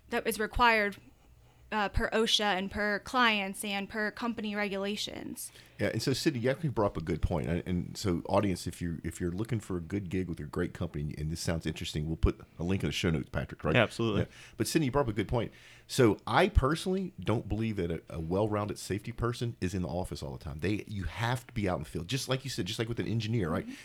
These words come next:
Speaker 2: They have to know what's reality, not what's sitting on an Excel spreadsheet. Do you think that's the same way?
Speaker 1: Yes, I
Speaker 2: Yeah.
Speaker 1: definitely agree, because just like a lot of our field supervisors say, at previous,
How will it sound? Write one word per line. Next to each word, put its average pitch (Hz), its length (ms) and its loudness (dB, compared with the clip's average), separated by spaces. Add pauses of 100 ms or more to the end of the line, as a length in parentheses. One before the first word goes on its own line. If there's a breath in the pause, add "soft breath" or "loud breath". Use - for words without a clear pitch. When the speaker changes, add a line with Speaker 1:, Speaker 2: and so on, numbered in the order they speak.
Speaker 2:
They 101 80 2
have 131 180 2
to 135 60 -4
know 117 120 2
what's 107 200 -2
reality, 92 560 0
not 95 240 -2
what's 95 180 -2
sitting - 260 -2
on 87 80 0
an 82 60 -2
Excel 82 280 -6
spreadsheet. 101 420 -6 (240 soft breath)
Do 101 80 -2
you 113 40 0
think 123 200 -2
that's 117 160 -2
the 113 60 -8
same 117 200 0
way? 123 180 -2 (160)
Speaker 1:
Yes, 208 460 0
I - 40 -6
Speaker 2:
Yeah. 220 40 -4
Speaker 1:
definitely 214 480 -2
agree, 202 360 -4
because 220 380 -4 (540 loud breath)
just 254 260 4
like 254 180 4
a 247 40 0
lot 226 180 2
of 220 80 -2
our 208 100 2
field 240 240 0
supervisors 202 560 -4
say, 208 440 0 (340 loud breath)
at 214 200 2
previous, 262 420 2